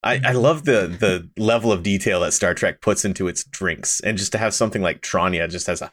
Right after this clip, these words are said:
Speaker 1: throwaway thing.
Speaker 2: <laughs>
Speaker 1: Good on this, uh, fan production,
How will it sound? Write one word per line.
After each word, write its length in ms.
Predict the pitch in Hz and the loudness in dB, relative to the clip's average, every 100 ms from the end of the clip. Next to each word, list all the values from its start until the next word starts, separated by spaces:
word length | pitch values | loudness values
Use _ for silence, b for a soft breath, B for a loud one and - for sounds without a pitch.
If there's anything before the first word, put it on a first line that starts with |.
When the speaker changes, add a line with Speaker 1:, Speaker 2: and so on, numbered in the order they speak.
| _ | _
Speaker 1:
throwaway 560 | - 87 87 90 80 82 | -4 0 2 2 0 -2
thing. 380 | 90 90 87 - - | -2 -2 -4 -10 -10
Speaker 2:
<laughs> 920 | 143 - 175 156 147 151 147 - 98 | -6 -2 -2 -2 -4 -6 -12 -10 -6
Speaker 1:
Good 200 | 135 147 | 0 4
on 240 | 143 131 120 | 6 4 2
this, 220 | 120 - | 0 4
uh, 180 | 110 92 | 4 4
fan 320 | 120 104 98 | 2 -2 0
production, 680 | 101 90 90 - 82 82 | 0 0 0 0 -4 -4